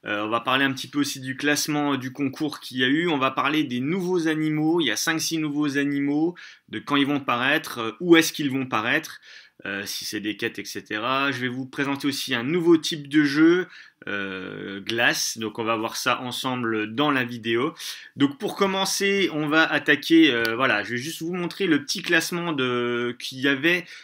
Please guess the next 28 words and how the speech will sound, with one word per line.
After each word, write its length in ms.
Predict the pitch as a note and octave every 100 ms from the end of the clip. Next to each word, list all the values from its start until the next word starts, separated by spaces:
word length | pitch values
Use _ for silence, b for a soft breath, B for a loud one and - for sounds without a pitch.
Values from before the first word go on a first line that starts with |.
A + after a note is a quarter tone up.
| B
Donc 180 | B2 A#2+
si 160 | - F3
vous 160 | E3
regardez 380 | D3+ D3+ D#3 D3+
bien, 260 | D3+ F3 F3+
la 140 | C3
dernière 320 | C#3 D3+ D3+
actualisation, 720 | C3+ - C3 B2 A#2 A2+ F3+ C#3+
elle 80 |
était 220 | A2+ A2 C3+
à 80 |
neuf 360 | A2 D#3+ A#3 E3+
heures 200 | F3 -
trente. 520 | - C#3 D#3 F3 G#2
Donc 200 | A2+ A2
le 80 | C3
concours 400 | F3+ F#3+ C4 C#3
était 180 | A2 G#2
censé 440 | - A3 G#3+ G3
être 120 | D#3
fini. 400 | - D#3 C3+ E3+ b b b b -
Donc 220 | A2+ -
l'actualisation 840 | G#3 - G3 F#3 F3 E3+ D#3+ F#3+
était 160 | D3 A2
censée 460 | - A3 A3 - F3+
être 120 | C#3
déjà 280 | C3+ B2 A2
faite. 380 | - C3+ E3+